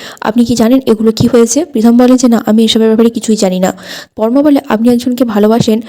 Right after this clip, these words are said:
আর আপনি জানেন না সে বিবাহিত?" তখন প্রীতম বলে, "ভালোবাসাটা কোনো অপরাধ নয়। আমি জানি সুদীপা বিবাহিত, কিন্তু তবুও আমি ওকে ভালোবাসি।" প্রীতম ওই ছবিগুলো দেখে অবাক হয়ে যায়। সে তখন বলে, "এগুলো তো আমি কিছু করিনি, এ ধরনের ছবি কে তুললো?" তখন রুটির মনে সেই কৃষ্ণ রায়ের কথা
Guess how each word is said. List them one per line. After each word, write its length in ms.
আর 100
আপনি 180
জানেন 260
না 80
সে 160
বিবাহিত?" 380
তখন 400
প্রীতম 240
বলে, 140
"ভালোবাসাটা 460
কোনো 160
অপরাধ 400
নয়। 180
আমি 180
জানি 220
সুদীপা 280
বিবাহিত, 340
কিন্তু 280
তবুও 140
আমি 160
ওকে 100
ভালোবাসি।" 500
প্রীতম 320
ওই 60
ছবিগুলো 420
দেখে 200
অবাক 260
হয়ে 160
যায়। 200
সে 60
তখন 220
বলে, 280
"এগুলো 240
তো 100
আমি 140
কিছু 200
করিনি, 280
এ 180
ধরনের 240
ছবি 180
কে 200
তুললো?" 280
তখন 240
রুটির 320
মনে 260
সেই 220
কৃষ্ণ 280
রায়ের 240
কথা 300